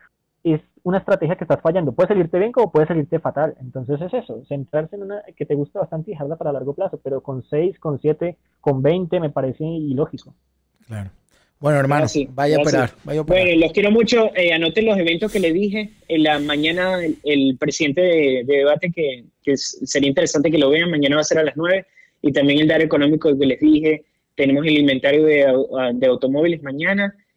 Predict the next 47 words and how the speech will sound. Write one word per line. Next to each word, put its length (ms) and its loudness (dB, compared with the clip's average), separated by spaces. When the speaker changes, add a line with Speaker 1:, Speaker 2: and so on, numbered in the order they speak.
Speaker 3:
Y 880 4
G 300 2
D 100 4
P, 60 2
y 340 4
el, 500 2
ah, 440 0
y 180 4
el 100 4
G 160 4
D 80 4
P 140 4
también 280 0
tenemos 320 0
el 100 -4
miércoles, 400 -2
que 100 -6
va 60 2
a 40 2
ser 160 -2
una, 180 -4
es 120 -4
muy 220 2
importante, 500 0
yo 80 4
diría. 200 4
El 180 2
G-, 140 4
el 80 2
G 120 4
D 80 4
P 100 2
yo 100 4
creo 140 4
que 80 4
sería 200 2
el 60 4
evento 260 2
más 120 2
importante 420 -6
esta 160 -4
semana, 360 -6
después 320 0
del, 140 4
del 360 2
debate 280 2
presidencial. 600 -2